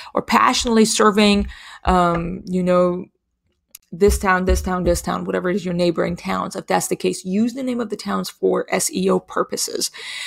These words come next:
Again, in the description, you wanna answer the, "Why should I try you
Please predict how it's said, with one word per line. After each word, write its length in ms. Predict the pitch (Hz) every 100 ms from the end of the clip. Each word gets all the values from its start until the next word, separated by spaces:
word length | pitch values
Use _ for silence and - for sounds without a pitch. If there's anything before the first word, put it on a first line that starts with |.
| - -
Again, 260 | 190 220 214
in 80 | 202
the 80 |
description, 580 | 185 196 - 240 233 202
you 120 | 185
wanna 300 | 185 196 196 - -
answer 320 | 202 240 233
the, 60 | 208
"Why 200 | 226 254
should 180 | - 233
I 80 |
try 280 | 220 - 208
you 440 | 208 220 214 -